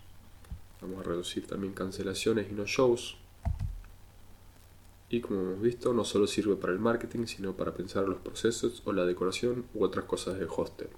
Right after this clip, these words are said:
para adecuar nuestra oferta. Por ejemplo, para saber si ponemos o no cortinas en las camas,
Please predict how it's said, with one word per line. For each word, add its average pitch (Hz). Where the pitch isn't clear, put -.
para 92
adecuar 101
nuestra -
oferta. -
Por -
ejemplo, -
para 87
saber 92
si -
ponemos 98
o 101
no 107
cortinas 98
en 95
las 90
camas, 107